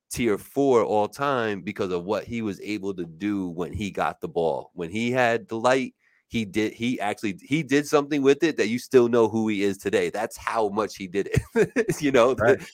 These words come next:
Speaker 1: a lot have come and gone since Diddy was here, you know what I'm saying? And he's still around. He's still, he's still relevant, even if it's only behind the scenes doing his thing, you know what I mean? So,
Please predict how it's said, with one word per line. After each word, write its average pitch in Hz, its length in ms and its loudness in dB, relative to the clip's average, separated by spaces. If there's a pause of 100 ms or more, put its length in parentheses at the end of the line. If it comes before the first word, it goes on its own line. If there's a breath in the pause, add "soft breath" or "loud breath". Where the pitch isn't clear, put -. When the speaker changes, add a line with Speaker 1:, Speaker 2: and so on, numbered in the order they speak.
(160 loud breath)
Speaker 1:
a 120 100 6
lot 123 340 4
have 127 200 0
come 131 200 0
and 113 140 -2
gone 123 260 2
since 101 240 -6
Diddy 110 300 0
was 98 200 0
here, 113 280 2
you 92 160 0
know 95 80 0
what 95 60 0
I'm 95 80 -2
saying? 98 300 -2
And 95 80 -4
he's 101 200 -6
still 107 280 4
around. 98 380 0
He's 92 140 -4
still, 101 360 -2 (280 soft breath)
he's 123 140 -2
still 135 220 6
relevant, 120 440 2
even 120 240 -4
if 110 120 -6
it's 107 120 -12
only 107 280 -4
behind 107 500 -4
the 87 40 -10
scenes 78 460 -10
doing 87 260 -4
his 82 140 -4
thing, 76 320 -10
you 90 60 -4
know 87 80 -2
what 85 80 -2
I 85 60 -2
mean? 85 220 -2
So, 76 340 -4